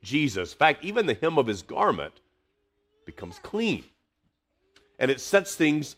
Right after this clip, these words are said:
upside down, and it shows to us the absolute, infinite holiness of God incarnate, clothed in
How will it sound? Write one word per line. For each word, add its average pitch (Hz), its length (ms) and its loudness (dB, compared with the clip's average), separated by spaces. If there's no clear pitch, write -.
upside 120 680 4
down, 117 280 2
and 87 80 -4
it 92 100 -10
shows 202 460 2
to 110 200 -2
us 87 220 0
the 120 180 -14
absolute, 117 960 2
infinite 98 760 2
holiness 110 920 8
of 92 300 -6
God 82 500 4
incarnate, 143 960 4
clothed 170 720 8
in 131 420 2